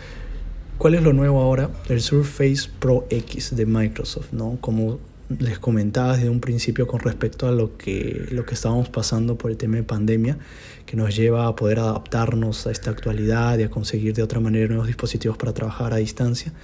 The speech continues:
Al igual que Lenovo, Microsoft se adapta a esta exigencia de los usuarios. Entonces, fue lanzada el nuevo Surface Pro con algunas mejoras en su procesador,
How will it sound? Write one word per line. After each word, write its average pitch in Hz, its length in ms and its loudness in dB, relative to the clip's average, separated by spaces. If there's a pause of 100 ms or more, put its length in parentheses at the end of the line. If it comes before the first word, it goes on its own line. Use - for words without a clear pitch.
(560)
Al 135 80 -2
igual 127 200 6
que 147 100 6
Lenovo, 147 480 6 (280)
Microsoft 123 440 2
se - 120 0
adapta 110 460 2
a 120 60 0
esta 110 160 0
exigencia 110 840 2 (140)
de 117 100 2
los 110 160 -4
usuarios. - 480 -8 (580)
Entonces, - 420 2 (380)
fue 135 180 6
lanzada 131 640 6
el 120 140 6
nuevo 120 280 4
Surface 113 640 2
Pro 117 260 2 (500)
con 120 160 -2
algunas 120 380 4
mejoras 123 500 6
en 127 60 4
su 117 100 0
procesador, 110 760 4